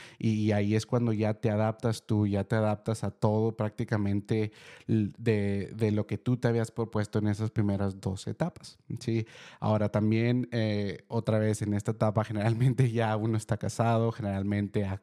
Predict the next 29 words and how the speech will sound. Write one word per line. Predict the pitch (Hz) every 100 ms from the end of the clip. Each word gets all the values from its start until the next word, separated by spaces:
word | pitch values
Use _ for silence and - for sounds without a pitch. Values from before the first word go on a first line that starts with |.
| -
a-, | 110 101 98 87
de, | 117 107
de | 117 104 117
acuerdo | 113 - 151 165
con | 185
la | 160
sociedad, | 139 123 120 113 110 110
ok, | 107
y | 113 104
otra | 101 -
vez, | 120 117
como | - 120 110
siempre | - 113 117
también | 113 110
se | 107
los | 117 -
comento, | 107 104 104 123 135 - - - -
ah, | 107 104 101
no | 107
todos | 107 113 117
pasamos | - 107 104 104
por | 101
el | 98
mismo | 107 117
proceso, | 110 107 110 104 104
no | 101
todos | 92 107
pasamos | - 104 98 101
por, | - 107 95